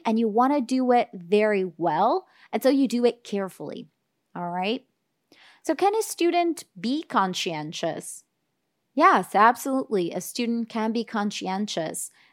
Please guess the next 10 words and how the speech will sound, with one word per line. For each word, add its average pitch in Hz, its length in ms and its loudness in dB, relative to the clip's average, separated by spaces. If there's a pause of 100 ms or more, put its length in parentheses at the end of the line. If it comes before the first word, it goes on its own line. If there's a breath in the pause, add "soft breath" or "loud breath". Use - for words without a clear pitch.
(160 soft breath)
um, 196 420 8
if 202 320 0
they 180 720 2 (240)
do 254 180 4
things 220 400 -2
well 202 560 6
and 190 160 0
they 175 220 -2 (400)
care 208 680 0
about 180 440 4